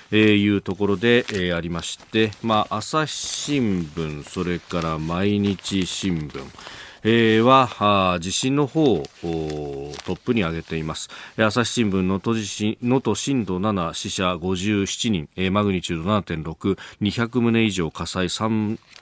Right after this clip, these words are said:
三万二千人避難という一面。まあ、これは本当締め切りのタイミングで人数というものは前後するというところですが、えー、能登で震度七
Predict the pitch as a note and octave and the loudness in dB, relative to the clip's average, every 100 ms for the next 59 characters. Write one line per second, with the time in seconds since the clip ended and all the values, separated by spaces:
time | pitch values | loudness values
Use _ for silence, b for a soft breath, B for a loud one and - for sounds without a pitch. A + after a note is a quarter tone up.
0 | - - - - A#2 A2+ G#2+ F#2 F#2 B2 | -16 -16 -14 -4 0 2 2 2 0 2
1 | A#2 A2 G2 B2+ A2+ D#2 - B B B | 2 2 0 0 0 -2 -10 B B B
2 | B G2+ F#2+ F2+ F2 E2+ E2 - - D#2+ | B 0 2 4 2 0 -2 -4 -6 -6
3 | E2 G2+ A2 A#2 B2+ A#2+ B2 B2+ A#2+ C#3+ | -4 -2 -2 2 2 2 0 -2 -2 0
4 | D#3 D#3+ D3+ D3 D3 C#3 C3+ C3 B2+ B2 | 0 0 0 2 0 2 2 2 2 2
5 | - A2+ G2+ A2 A2 G#2+ G#2 G#2 G#2+ A2 | 0 -4 -2 0 0 0 2 0 2 0
6 | G#2 E2 - D#2+ E2+ F2 D2+ E2 D2 C2+ | 0 -2 -4 -4 -2 -2 -4 -6 -8 -10
7 | D2 C#2+ - C2+ - - - - - G#2+ | -10 -10 -10 -14 -14 -16 -14 -8 -2 -2
8 | B B B - G2+ G2+ F#2+ F#2 F2+ F2 | B B B 2 6 8 6 4 2 0
9 | F2 F#2 F#2+ E2 D#2 - F#2 D#2 D2 F#2 | 0 -2 -4 -6 -6 -6 -6 -6 -4 -2
10 | G2+ | -2